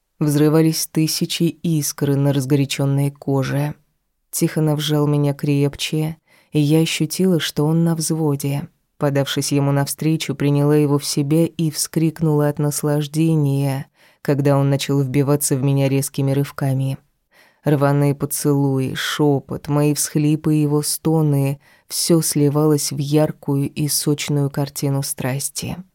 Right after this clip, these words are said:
Её всполохи отзывались сладкими спазмами внизу живота, и вспышка ни с чем не сравнимого наслаждения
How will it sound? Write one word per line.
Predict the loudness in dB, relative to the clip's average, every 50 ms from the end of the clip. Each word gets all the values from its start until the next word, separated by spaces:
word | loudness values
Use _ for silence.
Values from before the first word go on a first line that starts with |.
| _ _ _ _ _ _ _ _ _ _ _ _ _ _ _ _ _ _ 4
Её | 4 6 6 4
всполохи | 4 0 -4 -2 0 0 2 2 2 0 -2 -2 0
отзывались | 0 0 0 0 0 0 2 2 2 2 2 2 2 0 0 -2 -2
сладкими | -2 0 2 2 2 0 -2 -4 -2 -2 0 0
спазмами | -2 -2 -2 -2 0 0 0 0 0 0 2 2 0 0
внизу | 0 0 0 0 0 0 -2
живота, | -2 -2 -2 -2 -2 -4 -4 _ -4 -4 -4 -6 -8 -10 _ _ _ _ -20 -20 _ _
и | -2 -2
вспышка | 0 -2 -4 -2 0 0 0 0 -2 -2 -2
ни | 0 0 0
с | -2
чем | -4 -4 -2 0 2 2 2
не | 2 0
сравнимого | 0 0 0 2 2 2 2 4 4 2 2 2
наслаждения | 2 0 0 0 0 0 0 0 0 0 0 2 2 4 4 2 2 2 2 0 -2 -4